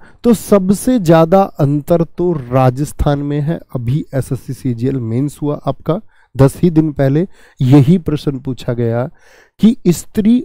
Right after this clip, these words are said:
और पुरुष साक्षरता में सबसे ज्यादा जो अंतर है वो कहां पर है। यही प्रश्न आपका एसएससी जीडी के एग्जाम में पूछा गया था, कॉमन क्वेश्चन रिपीट हुआ, यही क्वेश्चन इसी वर्ष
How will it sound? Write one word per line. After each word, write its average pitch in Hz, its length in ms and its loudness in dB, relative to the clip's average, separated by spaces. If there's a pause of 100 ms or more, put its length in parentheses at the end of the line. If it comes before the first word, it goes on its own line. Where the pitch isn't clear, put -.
और 170 160 2
पुरुष 202 280 -2
साक्षरता 165 680 -2
में 180 200 -2
सबसे 180 600 -4
ज्यादा 143 440 -2
जो 175 200 -6 (140)
अंतर 131 360 -2
है 131 220 0 (1120)
वो 180 120 6
कहां 110 280 0
पर 123 180 -6
है। 120 120 -12 (460)
यही 151 220 8
प्रश्न 151 340 -2
आपका - 320 -6
एसएससी 147 380 -4
जीडी 139 340 4
के 147 120 0
एग्जाम 113 320 -4
में 113 140 -8
पूछा 120 300 -10
गया 117 240 -10
था, - 200 -12 (600)
कॉमन 160 260 6
क्वेश्चन 170 380 0
रिपीट 156 320 -2
हुआ, 185 260 2 (260)
यही 156 400 6
क्वेश्चन 185 440 -2 (140)
इसी 247 280 4
वर्ष 165 260 2